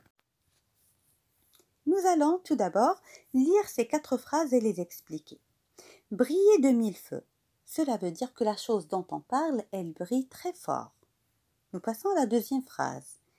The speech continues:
Une immense peine s'abattit sur la terre. Ici, comme vous voyez,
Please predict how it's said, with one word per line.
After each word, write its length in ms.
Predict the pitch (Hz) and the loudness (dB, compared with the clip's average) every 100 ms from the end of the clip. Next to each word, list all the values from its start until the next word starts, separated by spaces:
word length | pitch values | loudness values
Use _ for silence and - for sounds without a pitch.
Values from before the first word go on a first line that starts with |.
| _ _ _ _ - | _ _ _ _ 2
Une 180 | 262 226 | 4 4
immense 380 | 202 190 - 180 - | 0 -4 -6 -12 -6
peine 260 | 269 311 311 | 0 0 0
s'abattit 640 | - 359 320 240 226 311 | -4 0 2 2 -2 -8
sur 240 | - 247 | -6 -6
la 140 | 196 175 | -6 -6
terre. 340 | - 143 131 - _ _ _ _ _ | -8 -10 -12 -16 _ _ _ _ _
Ici, 300 | 202 - 330 | -12 -8 -8
comme 180 | - 247 | -4 -4
vous 140 | 185 170 | -4 -6
voyez, 440 | 170 170 240 | -6 -6 -6